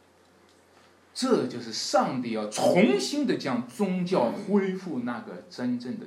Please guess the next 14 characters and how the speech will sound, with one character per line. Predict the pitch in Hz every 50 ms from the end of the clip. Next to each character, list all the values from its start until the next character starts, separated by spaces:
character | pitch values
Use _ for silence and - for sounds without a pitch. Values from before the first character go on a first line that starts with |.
| - -
定 | - 104
义。 | - - - - - - - - _ _ _ _ _ _ _ _ _ _ _ _ _ _ _ _ _ _ _ _ _ _ - - - - _ _
所 | - 120
以 | 117 107 104
今 | - 123 117
天， | 110 117 113 110 110 110 113 123 - 175 175 180 185 180 - - - _ _ _ _ _ _ - - - _
让 | 139 147 143 131
我 | 113 107
们 | 104 104 107
借 | 104 139 139 123
着 | 110 104
十 | - - - 101 90
字 | 87 95 92
架， | - 110 98 80 -